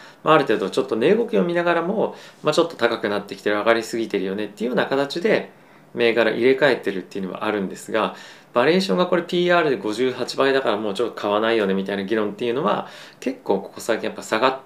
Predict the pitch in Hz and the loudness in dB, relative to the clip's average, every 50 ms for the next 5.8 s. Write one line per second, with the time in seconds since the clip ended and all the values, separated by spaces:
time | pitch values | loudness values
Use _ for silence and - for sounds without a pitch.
0 | - - - - 120 104 98 98 95 95 - - - 147 135 135 131 - 135 135 | -20 -20 -16 -10 -6 -4 -2 -2 -2 -4 -4 0 2 2 4 4 2 2 2 2
1 | 139 - - - 95 - - - - - - - 107 101 95 - - - - - | 2 0 -4 -12 -12 -8 -8 -8 -8 -8 -8 -6 -4 -4 -4 -4 -8 -12 -18 -20
2 | - - - - - - - - - - - 113 147 185 165 127 101 90 - - | -20 -20 -20 -20 -20 -20 -20 -20 -14 -8 -2 2 4 4 4 4 0 -2 -4 -4
3 | - - - - - - - - - - 101 135 139 123 90 87 - - 113 107 | -6 -6 -6 -8 -14 -16 -16 -18 -12 -4 0 2 2 2 2 0 -4 -4 -4 -2
4 | 104 104 98 - - - 90 - - - - 98 - - 151 156 131 - - - | -2 -2 -4 -6 -12 -12 -12 -12 -14 -14 -16 -16 -12 -2 2 4 4 2 2 -6
5 | - - - - - 147 147 143 - 143 - 143 147 151 151 156 | -18 -20 -10 0 4 4 4 4 2 -2 -2 -2 -2 -2 -6 -6